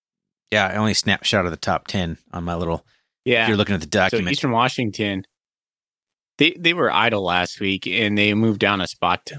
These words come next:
Speaker 2: from fourteen to fifteen. Eastern's a tough one, and we're, we're gonna talk about them, but they
Speaker 1: Yeah.
Speaker 2: got just waxed by Florida. Not Florida. They play Florida. They, they played
Speaker 1: They will
Speaker 2: Oregon.
Speaker 1: get waxed by Florida,
Speaker 2: Uh,
Speaker 1: too.
Speaker 2: Yeah. And, uh, so, I don't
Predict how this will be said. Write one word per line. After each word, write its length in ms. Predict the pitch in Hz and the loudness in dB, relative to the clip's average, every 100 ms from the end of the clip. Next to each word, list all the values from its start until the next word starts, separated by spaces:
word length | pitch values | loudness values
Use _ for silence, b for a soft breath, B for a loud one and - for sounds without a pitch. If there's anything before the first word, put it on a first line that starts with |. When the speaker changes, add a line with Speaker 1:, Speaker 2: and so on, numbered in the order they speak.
| - | -14
Speaker 2:
from 220 | - 95 87 | -8 -8 -2
fourteen 440 | 113 104 - 107 | 0 0 -2 -4
to 80 | 80 | -4
fifteen. 520 | - 90 - 95 87 _ _ _ _ _ _ _ _ | -2 -4 -4 -8 -8 _ _ _ _ _ _ _ _
Eastern's 440 | 175 277 208 123 | -2 2 2 2
a 60 | 107 | -2
tough 280 | - 110 - | -2 -4 -4
one, 120 | 92 | -4
and 80 | 104 | -2
we're, 200 | 120 110 | 0 0
we're 100 | 123 | 0
gonna 80 | 117 | 0
talk 240 | 101 92 | 0 -2
about 220 | 92 80 - | -4 -8 -8
them, 140 | 87 | -8
but 160 | 87 95 | -8 -6
they 80 | 101 | -2
Speaker 1:
Yeah. 40 | |
Speaker 2:
got 280 | 98 80 - _ _ _ _ | 0 -2 -8 _ _ _ _
just 200 | 123 - | -6 -2
waxed 440 | 98 110 - - | 0 0 -2 -8
by 220 | - 85 85 | -4 -4 -6
Florida. 580 | - 101 98 78 78 - | -6 -2 0 -2 -6 -6
Not 180 | 123 120 | -2 -2
Florida. 320 | - 78 76 | -4 -6 -6
They 120 | 87 | -6
play 240 | 87 123 107 | -4 -2 -2
Florida. 300 | - 76 80 | -2 -6 -4
They, 160 | 85 98 | -4 -2
they 180 | 104 101 | -2 -2
played 340 | - - 95 | -4 0 0
Speaker 1:
They 60 | 110 | 2
will 120 | 139 | 2
Speaker 2:
Oregon. 200 | 135 110 | 2 0
Speaker 1:
get 40 | |
waxed 260 | 92 85 - | 0 0 -2
by 140 | 90 | -6
Florida, 380 | - - 87 - | -6 -8 -8 -8
Speaker 2:
Uh, 20 | 90 | -10
Speaker 1:
too. 240 | 80 - _ _ _ _ _ _ | -12 -14 _ _ _ _ _ _
Speaker 2:
Yeah. 260 | 104 76 - _ _ _ _ | -2 -2 -6 _ _ _ _
And, 280 | 120 117 110 | 0 2 2
uh, 300 | 98 92 82 - _ | 2 2 -2 -8 _
so, 340 | - 113 95 - _ _ _ _ _ _ _ _ | 0 0 0 -6 _ _ _ _ _ _ _ _
I 60 | |
don't 20 | - | -4